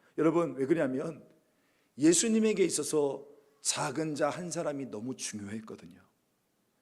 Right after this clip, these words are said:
근데 이 사람들이 누구한테? 이 작은 자들한테 잘한 거예요. 그래서 그 예수님께서 이들을 의인이라고 부르고 계시는 거죠. 사랑하는 성도 여러분,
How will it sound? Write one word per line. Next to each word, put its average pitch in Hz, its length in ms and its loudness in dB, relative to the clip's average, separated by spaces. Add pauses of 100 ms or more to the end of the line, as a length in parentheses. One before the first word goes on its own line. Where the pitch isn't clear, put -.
(260)
근데 208 180 8
이 196 180 4
사람들이 208 420 6
누구한테? 170 760 4 (760)
이 277 160 2
작은 170 480 2
자들한테 165 840 2 (280)
잘한 139 500 0
거예요. 101 480 0 (500)
그래서 220 200 4
그 196 100 2
예수님께서 196 460 2
이들을 143 680 0 (120)
의인이라고 151 680 0
부르고 113 300 -6
계시는 110 380 -6
거죠. 101 420 -16 (800)
사랑하는 190 300 8
성도 175 160 4
여러분, 170 440 4